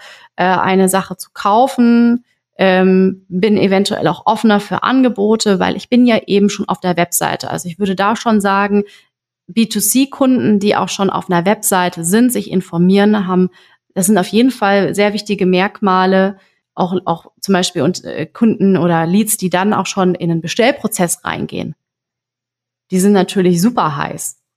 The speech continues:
Also die muss man, da muss man die Daten natürlich sehr genau sich anschauen, weil die sind ja schon, die, die gehen ja schon selbstständig oder sind ja schon irgendwo gewillt, ein, äh, mal sich den Kaufprozess anzuschauen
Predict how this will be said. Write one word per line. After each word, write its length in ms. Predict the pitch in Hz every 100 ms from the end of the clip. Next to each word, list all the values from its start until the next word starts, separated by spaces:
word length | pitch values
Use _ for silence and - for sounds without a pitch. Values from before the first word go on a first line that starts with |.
| _
Also 200 | 170 165
die 100 | 170
muss 160 | 180 180
man, 180 | 180 175
da 120 | 180
muss 160 | 190 202
man 160 | 180
die 60 | 170
Daten 220 | 165 180
natürlich 500 | 175 175 170 165 - -
sehr 280 | 170 202 226
genau 260 | 208 208
sich 220 | 202 202 -
anschauen, 480 | 185 - 185 180
weil 220 | 175 170 165 - - -
die 100 | 180
sind 200 | 240 269
ja 100 | 220
schon, 460 | 220 208 208 208 - _ _ _ -
die, 120 | 180
die 120 | 185
gehen 200 | 202 247
ja 100 | 262
schon 380 | 220 214 208 196 - _ _ _ _ _ _ _ _ _ _ _
selbstständig 920 | 170 208 233 - 220 220 220 220 226 -
oder 640 | 185 170 175 170 95 - - - _ _ _ _ _ -
sind 340 | 180 190 233
ja 120 | 247
schon 160 | 226 202
irgendwo 320 | 208 214 190
gewillt, 580 | 180 170 240 277 277 -
ein, 280 | 190 185 185 -
äh, 260 | 185 180 175
mal 260 | 185 185
sich 140 | 185 -
den 100 | 180
Kaufprozess 580 | 240 254 - - 190
anzuschauen 880 | - 226 247 220 - 202 208 208 220